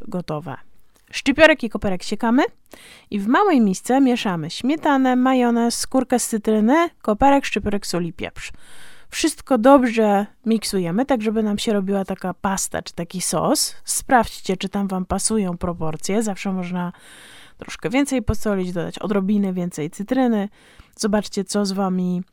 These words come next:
jakoś rezonuje. I teraz co robimy? Chleb smarujemy masłem, na to kładziemy plasterki jajka, na każdą kanapkę, na wierzch jajka jedna stołowa łyżka tego sosu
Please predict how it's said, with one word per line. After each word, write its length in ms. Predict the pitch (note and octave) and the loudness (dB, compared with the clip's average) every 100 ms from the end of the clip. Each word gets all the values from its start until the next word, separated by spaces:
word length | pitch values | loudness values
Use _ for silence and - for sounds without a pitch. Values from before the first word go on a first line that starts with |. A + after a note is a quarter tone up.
| - | -8
jakoś 320 | F3+ F#3+ - | -6 -4 -2
rezonuje. 600 | F#3+ F3+ E3+ D3 - - - - - - _ - | -2 -2 -4 -6 -8 -12 -16 -20 -20 -20 _ -6
I 100 | C4+ | -2
teraz 260 | B3+ G#3+ | 0 0
co 100 | - | -2
robimy? 400 | G3 E3+ D3 - | -4 -4 -8 -10
Chleb 360 | - - B3+ - | -10 0 0 0
smarujemy 520 | G#3+ F#3+ F3 D#3 D3+ | -4 -4 -4 -6 -4
masłem, 460 | E3 A#3 - D4+ F4+ - - - - - | -2 -2 4 4 4 -2 -14 -20 -20 -4
na 240 | A3 B3 B3+ | 2 4 4
to 280 | E3+ E3 - - | -2 -8 -10 -8
kładziemy 440 | F#3+ G3 G3+ F3 | -2 0 0 -4
plasterki 580 | D#3+ A#3 C4 C#4+ C4 - | -2 -2 0 0 0 0
jajka, 480 | A#3 A3 G#3+ C4 E4 - _ - - - - - - - | 0 0 2 4 4 0 _ -20 -20 -20 -20 -20 -20 -4
na 280 | G#3 A#3+ C#4 | 2 4 4
każdą 440 | D4 C4+ A#3+ A3+ | 6 4 4 0
kanapkę, 600 | A#3 A3 A3 G#3 - G3 | 0 0 2 0 -2 -2
na 180 | G3+ A3 | 0 2
wierzch 280 | G#3+ - - | 2 -2 0
jajka 600 | G3+ G3 - F3 D#3+ E3+ - - - | 0 0 -2 -2 -2 -4 -12 -18 -10
jedna 580 | F#3 B3+ C#4+ B3+ A3 | -2 2 4 2 0
stołowa 520 | G3 - F#3+ G#3 G3+ F#3 | -2 -2 0 0 0 0
łyżka 380 | F#3 - - | -2 -4 -10
tego 280 | - E3+ D#3+ | -8 -6 -4
sosu 600 | - G#3+ G3 - G#3+ E4+ | 0 2 2 2 4 2